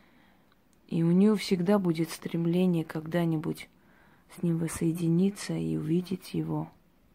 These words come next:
Я помню, когда я шла по погосту, и я увидела женщину, которая сидела возле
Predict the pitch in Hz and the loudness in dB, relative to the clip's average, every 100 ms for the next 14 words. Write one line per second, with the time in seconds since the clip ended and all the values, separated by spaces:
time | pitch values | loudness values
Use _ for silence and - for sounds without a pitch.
0 | _ _ _ _ _ _ _ - _ _ | _ _ _ _ _ _ _ -20 _ _
1 | _ 196 170 196 196 180 170 165 170 165 | _ -6 0 4 4 4 0 -2 0 2
2 | 165 160 - 170 160 175 - 170 175 208 | 0 -2 -4 -4 -4 -8 -6 -4 -2 -4
3 | - - 170 - 156 _ _ _ _ _ | -4 -6 -4 -4 -6 _ _ _ _ _
4 | _ _ _ _ _ _ _ - 180 170 | _ _ _ _ _ _ _ -4 -2 0
5 | 170 170 170 165 160 180 202 202 - 160 | -2 0 -2 0 0 2 2 2 -2 -4
6 | 160 160 165 165 - 175 170 165 160 160 | -6 -10 -6 -6 -6 -8 -2 -2 -2 -4
7 | 165 156 160 156 | -6 -6 -6 -6